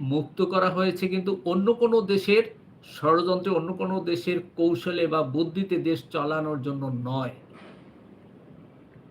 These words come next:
আমরা যদি সবসময় অন্য দেশের কৌশলে, অন্য দেশের বুদ্ধিতে চলি, অন্য দেশ কোনোদিন চাবে না বাংলাদেশ সমৃদ্ধশালী হোক। সে যেই হোক, আমার পার্শ্ববর্তী দেশ হোক, আবার বহু দূরের দেশ হোক,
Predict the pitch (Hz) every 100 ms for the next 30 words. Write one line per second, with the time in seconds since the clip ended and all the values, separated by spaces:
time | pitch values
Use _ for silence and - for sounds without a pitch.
0 | - - 156 190 220 214 196 190 - 175
1 | 170 - 185 190 - 180 185 208 185 185
2 | 175 170 165 165 160 170 170 - 165 170
3 | 180 160 - 139 131 147 131 160 160 135
4 | 143 135 131 170 190 196 190 185 - 175
5 | 233 269 277 262 247 233 220 202 190 185
6 | 175 - 160 156 156 156 135 139 123 127
7 | 117 - - - - - 147 156 143 127
8 | 151 202 214 160 151 - - 135 131 143
9 | - 185 180 185 175 180 190 - - 135
10 | 143 135 147 190 185 185 185 175 180 202
11 | 170